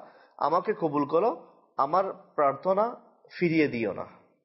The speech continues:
আমার আহ্বানে আমাকে সাহায্য করো, হে আমার মালিক, আমার অবস্থার প্রতি দয়ার দৃষ্টি দাও।" সুবহানাল্লাহ। মাদানী চ্যানেলের দর্শক শ্রোতা,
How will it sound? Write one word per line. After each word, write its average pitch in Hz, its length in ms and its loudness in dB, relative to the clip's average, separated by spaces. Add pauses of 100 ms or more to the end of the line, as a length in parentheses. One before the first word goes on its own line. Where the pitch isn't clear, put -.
(680)
আমার 170 280 2
আহ্বানে 156 600 0
আমাকে 143 360 -2
সাহায্য 135 460 -2
করো, 160 420 2 (380)
হে 190 100 4
আমার 160 240 2
মালিক, 135 340 0 (600)
আমার 160 240 2
অবস্থার 131 420 0
প্রতি 135 680 -10
দয়ার 117 380 2
দৃষ্টি 110 300 -12
দাও।" 95 220 -14 (360)
সুবহানাল্লাহ। 107 720 -4 (400)
মাদানী 147 280 0
চ্যানেলের 113 400 -2
দর্শক 107 340 -4
শ্রোতা, 104 320 -6